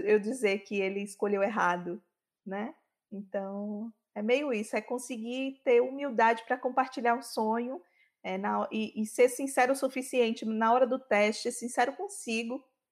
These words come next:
né? Porque a gente nem sabe o que é o personagem normalmente, a gente, né, vocês escondem tudo, né? Os diretores escondem tudo, não dizem nada na hora do teste, ah,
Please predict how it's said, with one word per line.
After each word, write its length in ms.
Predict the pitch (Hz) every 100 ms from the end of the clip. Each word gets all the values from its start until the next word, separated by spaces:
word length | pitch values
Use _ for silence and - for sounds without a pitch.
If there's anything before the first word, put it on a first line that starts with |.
| _
né? 140 | 214 233
Porque 140 | -
a 40 | 285
gente 220 | 285 -
nem 140 | 427
sabe 360 | 523 - 262 269
o 40 |
que 160 | 269 240
é 80 | 233
o 80 | 226
personagem 540 | 247 233 208 220 262
normalmente, 560 | 208 214 208 196 208 214
a 40 |
gente, 340 | 208 - 240 _ _ _ _ _ -
né, 240 | 214 214
vocês 360 | 202 - 277 269
escondem 520 | - 254 277 269 277
tudo, 800 | 220 226 247 220 190 185 180 - -
né? 180 | 214 240
Os 80 |
diretores 520 | 220 220 214 233 226 247
escondem 520 | 220 - 254 240 262 -
tudo, 260 | 233 214
não 200 | 220 226
dizem 340 | 214 240 262 220
nada 480 | 202 226 226 214 208
na 140 | 208
hora 140 | 208
do 100 | 202
teste, 420 | - - 220 220
ah, 100 | 262